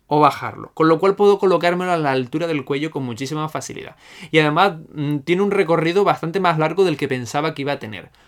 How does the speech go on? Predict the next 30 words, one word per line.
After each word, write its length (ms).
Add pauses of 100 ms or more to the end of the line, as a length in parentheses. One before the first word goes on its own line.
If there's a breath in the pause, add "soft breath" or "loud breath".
(100)
lo 160
cual 100
es 80
muy 380
positivo 640 (360 soft breath)
para 160
ahorrarte, 640
pues 180
eso, 340
comprar 400
peanas 360
para 180
colocar 400
el 140
iMac 360
o 60
lo 140
que 80
sea 260
encima 380
de 100
eso 160
y 20
ponértelo 400
a 40
la 60
altura 280
del 160
cuello, 340
etcétera. 440